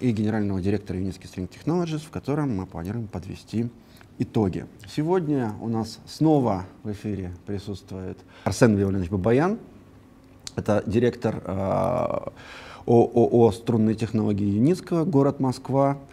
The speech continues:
Олег Маркович Зарецкий, директор компании Юскавери, город Дубай, а также сотрудники Unitsky String Technologies, руководитель отдела управления проектами Максим Гусев и руководитель управления проектных работ,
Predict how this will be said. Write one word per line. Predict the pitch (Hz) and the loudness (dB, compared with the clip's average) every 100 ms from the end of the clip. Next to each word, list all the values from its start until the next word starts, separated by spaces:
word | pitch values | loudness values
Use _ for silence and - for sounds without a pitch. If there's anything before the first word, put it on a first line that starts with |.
| - - - | -20 -20 -4
Олег | 113 120 110 | 2 2 2
Маркович | 107 101 101 | 0 0 -2
Зарецкий, | 95 107 139 143 - 175 - - | 2 4 2 0 -2 -4 -4 -12
директор | 104 107 107 104 104 95 | -6 -2 -4 -4 -8 -6
компании | 95 90 92 87 87 | -6 -4 -4 -4 -6
Юскавери, | 87 - 135 170 170 160 127 | -6 -2 0 0 -4 -8 -6
город | 131 131 120 | -4 -2 -2
Дубай, | 131 117 123 117 113 | 0 0 0 0 -6
а | - | -8
также | - 139 127 117 | -4 -2 -2 -6
сотрудники | 101 107 101 104 92 95 98 - | -4 -4 -2 -4 -4 -4 -4 -2
Unitsky | 104 101 101 | -4 -4 -8
String | - 98 | -8 -8
Technologies, | - - 180 156 151 147 | -8 -2 -2 0 -2 -4
руководитель | 101 - 101 104 104 - 92 92 - | -6 -4 -2 -2 -4 -4 -6 -6 -6
отдела | 92 98 107 | -6 -2 -2
управления | 101 104 101 101 | -2 -2 -2 -4
проектами | 101 104 101 - 101 | -2 -2 -2 -4 -4
Максим | 101 98 - 98 | -2 -4 -6 -6
Гусев | 107 175 196 190 - - - - - - - | 0 0 0 -6 -8 -20 -20 -20 -18 -12 0
и | 151 185 - - | 2 4 0 -4
руководитель | 117 110 110 104 151 147 139 127 - | -6 -2 -2 -2 -2 0 0 -2 -8
управления | - - 90 110 131 123 104 | -8 -4 -2 0 0 0 -2
проектных | 101 104 - 92 - | -4 -4 -6 -12 -8
работ, | 101 110 156 | -6 -2 -2